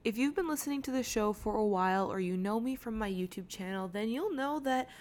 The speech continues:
I've been on this creator on the internet journey for a long time, over ten years now, which makes me feel kinda old. But in all that time,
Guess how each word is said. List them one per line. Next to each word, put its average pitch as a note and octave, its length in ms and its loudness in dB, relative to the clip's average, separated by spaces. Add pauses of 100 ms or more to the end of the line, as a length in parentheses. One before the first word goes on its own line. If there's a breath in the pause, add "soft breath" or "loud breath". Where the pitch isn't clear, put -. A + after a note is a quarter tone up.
(240 loud breath)
I've D#4 260 -2
been F4+ 160 4
on E4 380 -2
this C#4+ 540 0 (320)
creator B3+ 680 0
on A#3+ 160 2
the A#3 100 -2
internet G#3+ 680 -4
journey A3+ 380 -2
for G#3 460 2
a G3+ 80 -4
long G3 500 0
time, F3+ 460 -2 (520 loud breath)
over B3+ 300 2
ten A#3 340 -6
years A3+ 320 -8
now, - 240 -20
which - 180 -10
makes B3 220 2
me C4 100 0
feel B3+ 220 4
kinda A#3+ 260 0
old. G3+ 400 2
But E3+ 320 4
in A#3+ 180 8
all C#4+ 200 2
that D4+ 260 0
time, G3+ 380 0